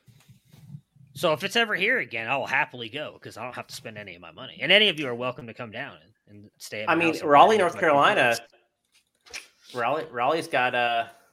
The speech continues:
Speaker 2: you know, wait, we got th-, we got three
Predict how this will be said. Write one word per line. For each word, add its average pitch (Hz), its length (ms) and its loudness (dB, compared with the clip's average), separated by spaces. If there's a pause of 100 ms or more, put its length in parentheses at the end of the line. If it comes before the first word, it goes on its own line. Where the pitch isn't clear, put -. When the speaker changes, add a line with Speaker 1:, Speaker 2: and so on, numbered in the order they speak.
(920)
Speaker 2:
you 139 120 -8
know, 117 180 -4 (380)
wait, 254 260 10
we 208 120 2
got 285 180 4
th-, 185 100 -8
we 190 120 -6
got 277 200 0
three 254 540 -6